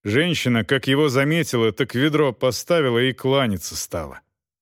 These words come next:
И смотрела на него странно, вроде улыбалась ему, а вроде и стеснялась. «А это кто?» — спросил Волков у Йогана, кивнув на женщину. «Так, э, приехали два дня назад.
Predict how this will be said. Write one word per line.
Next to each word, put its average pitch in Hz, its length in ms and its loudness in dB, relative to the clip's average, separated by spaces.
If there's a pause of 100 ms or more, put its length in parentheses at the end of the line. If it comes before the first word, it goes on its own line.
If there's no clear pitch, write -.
(280)
И 117 80 0
смотрела 135 720 0
на 110 100 2
него 120 240 2
странно, 104 640 -2
вроде 135 380 0
улыбалась 147 680 0
ему, 123 300 0 (220)
а 101 120 -2
вроде 110 380 0
и 101 100 0
стеснялась. 87 800 -8 (920)
«А 113 240 0
это 127 420 0
кто?» — 135 380 0 (200)
спросил 120 580 0
Волков 123 440 0
у 120 40 2
Йогана, 120 480 2
кивнув 117 480 0
на 120 120 2
женщину. 95 540 -4 (800)
«Так, 339 220 -6
э, 285 220 0
приехали 233 640 0
два 151 240 0
дня 160 180 -2
назад. 139 560 0